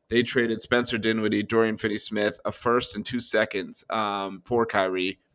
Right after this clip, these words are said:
Let's start, let's start here. So <laughs> there's a lot to unpack, as there always is with Kyrie, but what did you just make of that return, uh, for a guy who was at the door in four months, and sort of how would you grade this, uh,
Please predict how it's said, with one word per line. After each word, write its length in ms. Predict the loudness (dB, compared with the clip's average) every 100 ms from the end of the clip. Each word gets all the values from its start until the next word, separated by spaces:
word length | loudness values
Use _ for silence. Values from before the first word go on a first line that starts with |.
| _ _ _ _ _ _ 0
Let's 160 | 2
start, 320 | 4 8 8 6 4
let's 140 | 4
start 200 | 4 4
here. 200 | 6 4
So 520 | 2 4 4 4 0 _
<laughs> 60 |
there's 200 | -2 0
a 60 | 2
lot 220 | 2 6
to 120 | 6
unpack, 400 | 8 4 4 2
as 200 | 0 0
there 160 | 0 0
always 260 | -2 -2
is 180 | -4 -6
with 120 | -6
Kyrie, 320 | -2 0 0 -2
but 240 | -2 -4 _ _ _
what 160 | 4 4
did 160 | 4
you 80 | 0
just 240 | 0 0 2
make 260 | 2 4
of 60 | 4
that 180 | 2 2
return, 600 | -4 -4 -4 -4 -6 -8 -6
uh, 240 | -4 -2
for 140 | 0
a 60 | 2
guy 200 | 2 2
who 80 | 0
was 140 | 0
at 160 | 0 -2
the 60 |
door 220 | -2 0 0
in 80 |
four 220 | -2 -2 0
months, 360 | 0 -2 -4
and 160 | -8 -10 _ _ _
sort 180 | -4 0
of 60 |
how 180 | 4 4
would 160 | 4 0
you 120 | -4
grade 460 | -4 0 2 2
this, 320 | 2 0 -2 -2
uh, 180 | -2